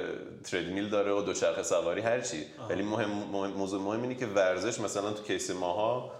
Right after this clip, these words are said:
Speaker 1: اون وقت کافی رو بهمون می‌ده، اون یه ساعت، دو ساعت، حالا نیم ساعتی که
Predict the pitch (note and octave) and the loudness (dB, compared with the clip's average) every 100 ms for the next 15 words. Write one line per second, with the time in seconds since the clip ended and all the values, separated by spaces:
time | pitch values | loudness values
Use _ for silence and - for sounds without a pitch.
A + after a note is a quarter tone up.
0 | - G#2 A2 G#2+ - - - - - - | -6 -2 -2 -2 -10 -18 -18 -16 -14 -16
1 | - - - - - - - - - F#2 | -16 -18 -20 -20 -20 -20 -20 -18 0 4
2 | A2+ - - A2+ G#2 - F2+ F2 G#2+ A2+ | 4 2 2 2 4 4 4 4 0 2
3 | G2 G#2 G#2 G#2+ F#2+ D#2+ E2+ E2+ - D#2+ | 2 2 0 0 0 0 0 0 2 2
4 | D#2+ - - - E2+ F2 D#2+ E2 E2 D#2+ | 2 -2 -8 -4 -2 2 2 2 0 -2
5 | E2+ E2 - F2+ - - G#2+ G#2+ | -2 -2 0 0 0 -2 -2 -2